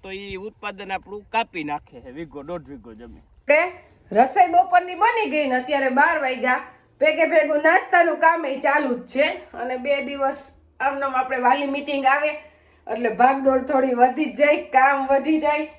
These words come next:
Speaker 2: એટલે અત્યારે બનાવો છે બેનું માટે ચેવડો. આપણે પૌવા તળાઈ ગયા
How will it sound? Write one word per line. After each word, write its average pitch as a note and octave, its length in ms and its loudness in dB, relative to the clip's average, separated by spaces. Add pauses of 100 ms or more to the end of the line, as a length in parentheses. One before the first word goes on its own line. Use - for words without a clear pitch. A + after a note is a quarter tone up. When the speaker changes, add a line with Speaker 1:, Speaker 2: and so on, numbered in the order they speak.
(500)
Speaker 2:
એટલે G4 140 -2
અત્યારે D4 380 2
બનાવો C#4 440 0
છે C4+ 160 -4
બેનું C4 360 -2
માટે C4 420 2 (420)
ચેવડો. E4 460 4
આપણે - 460 -8
પૌવા C#4+ 360 4
તળાઈ D#4 340 -2
ગયા E4+ 320 -2